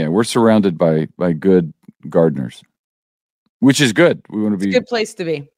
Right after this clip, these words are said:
Speaker 2: It's a good place to
Speaker 1: be
Speaker 2: be.
Speaker 1: have good
Speaker 2: Um, so
Speaker 1: neighbors.
Speaker 2: yeah, Turner's is on my bike route, but I have not been to the deli, so I will need to stop by.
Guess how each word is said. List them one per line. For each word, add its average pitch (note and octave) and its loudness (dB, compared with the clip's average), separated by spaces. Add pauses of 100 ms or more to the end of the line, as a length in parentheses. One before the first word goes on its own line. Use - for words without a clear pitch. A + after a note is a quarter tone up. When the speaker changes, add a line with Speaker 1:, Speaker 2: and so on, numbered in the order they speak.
(120)
Speaker 2:
It's - -16
a F#3 -4
good F3 -2
place - 2
to - -2
Speaker 1:
be C#3+ -10
Speaker 2:
be. - -20
Speaker 1:
have - -4
good - -2
Speaker 2:
Um, A#3 2
so A#3 -4
Speaker 1:
neighbors. B3 0
Speaker 2:
yeah, G#3+ 0
Turner's B3+ -6
is G#3 -4
on F#3+ -4
my F3+ -4
bike E3 -2
route, D3 -2
but F3+ -2
I F#3 0
have E3 -4
not E3 -4
been F3 -4
to D#3+ -6
the D#3 -4
deli, C#3+ -4
so F3+ -2
I E3 0
will E3+ -6
need E3 -10
to F3 -12
stop D3+ -2
by. C3+ -6